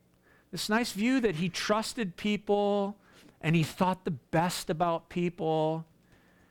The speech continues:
you know, I, I would encourage you to consider this scripture. Let's look at another example of Jesus and his thoughts about human nature. Luke eleven twenty-nine, "When the crowds were increasing, he began to say,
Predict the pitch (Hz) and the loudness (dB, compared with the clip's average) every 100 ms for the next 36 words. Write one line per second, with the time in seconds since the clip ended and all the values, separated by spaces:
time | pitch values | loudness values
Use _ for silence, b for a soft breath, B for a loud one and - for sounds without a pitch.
0 | b b b b b 196 233 233 - - | b b b b b -4 -2 -2 -6 -10
1 | - _ _ _ - 202 269 269 - 285 | -14 _ _ _ -2 0 0 -4 -2 -2
2 | 240 214 190 - 196 - 294 294 143 165 | -2 -2 -4 -2 -4 -4 -2 -2 -2 -4
3 | - - 349 - - 92 - _ _ _ | -6 -6 -6 -4 -6 -8 -12 _ _ _
4 | _ _ _ _ _ _ _ _ _ _ | _ _ _ _ _ _ _ _ _ _
5 | _ _ _ _ _ _ - - 285 277 | _ _ _ _ _ _ -8 -4 -4 -2
6 | 254 240 269 330 214 170 185 170 156 120 | 0 2 2 2 0 0 0 0 -4 -6
7 | - _ _ b b b b b b 190 | -10 _ _ b b b b b b -4
8 | 175 - 202 233 277 262 - 180 196 202 | -4 0 2 2 2 0 0 2 2 2
9 | - - 240 262 - - 165 175 160 190 | 0 -2 0 2 0 -4 0 -2 -2 -2
10 | 202 208 202 233 277 - 262 143 120 _ | 0 0 0 0 -2 -4 -2 -4 -8 _
11 | b b b b b b - 208 254 220 | b b b b b b -2 0 2 0
12 | 214 220 226 233 226 220 277 233 165 208 | 0 0 -2 0 0 2 0 -2 0 2
13 | 226 - - 226 262 277 294 320 320 - | 0 0 0 2 2 0 0 0 0 0
14 | 202 190 208 196 190 170 165 131 180 220 | 0 0 -2 0 0 0 -2 0 0 0
15 | 233 302 - - 147 147 143 147 | 0 -4 -2 0 2 2 0 -2